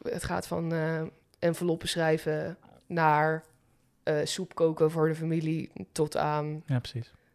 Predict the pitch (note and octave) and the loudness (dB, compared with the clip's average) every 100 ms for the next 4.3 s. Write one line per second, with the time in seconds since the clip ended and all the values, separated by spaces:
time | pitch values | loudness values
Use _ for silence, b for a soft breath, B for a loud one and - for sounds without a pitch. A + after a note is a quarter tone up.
0 | _ _ F3 D#3+ E3 E3 F3 F3 F3 E3+ | _ _ -2 0 -2 -2 0 -2 -2 -6
1 | E3+ F3+ F#3+ - - _ _ _ _ _ | -6 -8 -10 -12 -16 _ _ _ _ _
2 | F#3+ F#3 F3+ F3 F3+ F3+ - F#3+ F#3 F#3 | -2 0 2 4 4 4 2 -2 -2 -2
3 | F#3 - G3+ F#3 - G#3+ A#3 G#3 F#3+ F3+ | -2 -2 -2 -2 4 4 4 2 2 2
4 | F#3+ E3 | -2 -2